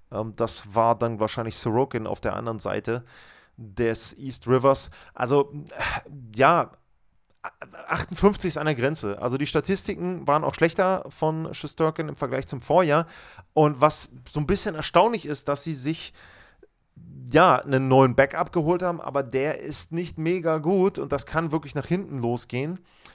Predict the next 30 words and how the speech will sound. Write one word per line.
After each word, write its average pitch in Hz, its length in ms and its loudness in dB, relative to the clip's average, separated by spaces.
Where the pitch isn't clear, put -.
Denn 139 420 2
der 123 180 4
Backup, 156 600 0
das 131 440 0
ist - 300 -8
Jonathan 135 560 -2
Quick. - 460 0
Und 123 280 -6
Jonathan 156 480 -2
Quick - 400 -4
war 139 200 4
jetzt 160 340 0
in 156 200 -4
den 165 160 2
letzten 170 840 -4
fünf - 1040 -10
Jahren, 147 640 -6
vielleicht 147 320 -6
sogar 147 240 -4
länger, 151 460 -2
einer 147 340 -2
der 135 420 2
eher 147 200 4
schlechteren 113 800 -2
Torhüter 104 580 -2
in 113 220 -8
der 107 240 -2
N 113 120 -6
H 113 200 -6
L. 139 240 2